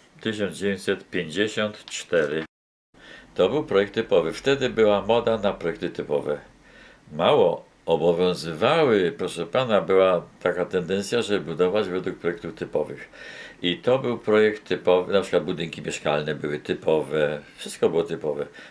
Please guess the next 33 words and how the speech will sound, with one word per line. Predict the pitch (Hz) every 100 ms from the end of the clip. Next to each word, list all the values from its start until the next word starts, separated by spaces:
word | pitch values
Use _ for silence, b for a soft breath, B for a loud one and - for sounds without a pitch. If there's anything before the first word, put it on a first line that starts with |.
| -
Mój | 117
Anatol | 123 120 123 131
też | 131 160
był | 117 95
w | -
pewnym | 95 90
stopniu | 85 98 - 87
takim | 95 90 92
typem, | 87 92 82 76 B B B B
ale | 92 92 -
architekci | 98 95 98 113 - 110 -
od | 95
zawsze | 87 113 123 -
się | 113 107
temu | 104 104 98
sprzeciwiali. | - 90 - 80 80 73 71 B B -
Uważali, | 82 76 82 92 95
że | 95 87
powinna | - 82 90 87 85
być | 85 82
indywidualność | - 90 78 73 78 76 78 80 76 76 - - - _ - 76
w |
budownictwie. | 76 85 80 73 - - 80 B B B B -
Także | - 90 90
projekty | 90 104 120 110
typowe | - 92 113 113 113
to | 110
było | 92 110 107
takie | 107 104 98
hasło | 90 117 113 - 107 - B B B
nielubiane | - 90 98 95 95 104 90 82
przez | - 82
architektów. | 78 78 80 87 78 - 78 -